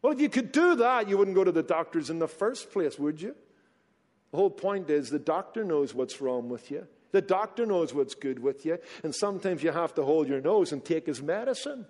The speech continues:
My friend, the unsaved don't know what's good for them. It's a ridiculous exercise to go to the world and ask the world what they want from God. Because the God they love is not the God we love.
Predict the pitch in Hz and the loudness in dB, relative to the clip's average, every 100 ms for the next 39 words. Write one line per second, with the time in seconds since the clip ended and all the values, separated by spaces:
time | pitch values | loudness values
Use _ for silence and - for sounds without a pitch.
0 | _ _ _ _ _ _ _ _ _ _ | _ _ _ _ _ _ _ _ _ _
1 | - 131 135 - 151 147 139 131 - _ | -10 -8 -8 -6 -4 -4 -4 -8 -10 _
2 | - 151 165 135 - - 139 131 117 107 | -6 -2 -2 -4 -8 -6 -2 -2 -2 -6
3 | 131 120 127 - 127 123 123 120 123 - | -6 -6 -10 -8 -4 -2 0 0 -2 -6
4 | - 120 120 - 120 123 127 139 _ _ | -4 -4 -4 -14 -16 -16 -20 _ _ _
5 | _ 220 220 202 175 147 - 185 196 180 | _ -2 2 2 2 0 -2 -2 0 0
6 | 190 175 175 147 147 - 156 - 151 139 | 2 2 0 -4 -6 -8 -8 -4 -4 -2
7 | 131 120 - - - _ _ _ 156 147 | -4 -8 -14 -18 -20 _ _ _ -2 2
8 | 165 151 139 131 151 156 143 131 139 143 | 2 4 4 4 4 4 2 -2 -4 -6
9 | - - 135 127 135 127 123 139 135 131 | -10 -4 -2 2 2 2 0 -2 0 -4
10 | 123 120 123 - 123 110 104 120 92 - | -4 -6 -8 -12 -14 -14 -12 -12 -10 -16
11 | - - - _ _ _ _ _ - 156 | -20 -20 -20 _ _ _ _ _ -6 -2
12 | 165 151 160 143 180 185 160 147 135 139 | -2 0 -2 -2 -2 -2 0 0 2 0
13 | 170 151 113 151 214 233 156 139 131 120 | -2 -2 -6 -10 -4 -4 -2 0 2 0
14 | 135 185 156 98 - - _ - | -4 -2 -2 -4 -14 -20 _ -20